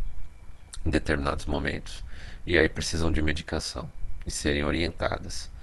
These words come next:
E outras, ah, precisam, após a medicação, serem orientadas, e outras podem partir direto pra orientação de um profissional externo. E algumas, algumas poucas,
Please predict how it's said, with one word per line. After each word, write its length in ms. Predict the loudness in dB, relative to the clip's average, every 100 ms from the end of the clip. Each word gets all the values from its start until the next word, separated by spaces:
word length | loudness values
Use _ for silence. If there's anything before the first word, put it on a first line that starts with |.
| -10 -10 -10 -4 2
E 80 | 8
outras, 540 | 8 8 8 8 8
ah, 420 | 8 10 10 8 6
precisam, 720 | 2 2 2 2 4 2 0 -6 -10 -8 -2
após 340 | 2 6 8
a 40 | 6
medicação, 500 | 2 2 2 4 2
serem 260 | 4 4
orientadas, 680 | 4 2 4 6 8 6 4
e 100 | 4
outras 680 | 6 6 6 4 2 0 -4 -8 -8 -8 4
podem 300 | 8 10 8
partir 300 | 6 6 6
direto 380 | 4 6 6 4
pra 240 | 6 6
orientação 800 | 6 4 2 0 -4 -2 -4 -4 -4
de 120 | -4
um 60 | -2
profissional 500 | 0 0 0 0 0
externo. 440 | 0 2 2 0 -6 -10 -10 -8 -8 -8 -6 10
E 80 | 12
algumas, 640 | 12 12 8 8 4 -4 -10 -2
algumas 300 | 2 4 4
poucas, 640 | 4 2 2 -4 -6 -6